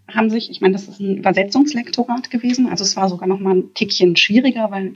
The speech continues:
ich natürlich auch nicht mit dem Autor direkt zusammengearbeitet habe, sondern mit der Übersetzerin. Aber woher weiß eine Figur wann was? Muss ja zum Beispiel erklärt werden. Und wenn da was fehlt,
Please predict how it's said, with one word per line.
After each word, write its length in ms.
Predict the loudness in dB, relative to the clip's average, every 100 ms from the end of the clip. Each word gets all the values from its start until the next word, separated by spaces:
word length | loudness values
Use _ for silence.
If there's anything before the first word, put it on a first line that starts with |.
| _
ich 280 | -20 -16 -2
natürlich 480 | 0 0 -8 -10 -4
auch 80 |
nicht 160 | -4 -4
mit 80 | -6
dem 160 | -2
Autor 320 | 2 2 2 -2
direkt 300 | -2 -6 -8
zusammengearbeitet 800 | -4 -2 -2 -6 -8 -8 -6 -4
habe, 160 | -4
sondern 260 | -4 0 0
mit 140 | 0
der 80 | 0
Übersetzerin. 720 | 0 2 0 -4 2 4 4 -2 -20 _
Aber 560 | 2 4 4 2 0 -8
woher 500 | -8 -6 -2 0 2
weiß 360 | 2 0 -2 -2
eine 180 | -2 -2
Figur 520 | -8 -14 0 0 2
wann 280 | 0 0 0
was? 480 | 0 0 -8 -12 _ _ _ 4
Muss 220 | 4 4
ja 140 | -2
zum 120 | 0 0
Beispiel 280 | 0 -2
erklärt 440 | -6 -6 -10 -10 -4
werden. 280 | -4 -4 -8
Und 140 | -6
wenn 140 | 0
da 120 | 0 0
was 240 | -6 -6
fehlt, 500 | 2 4 6 4 2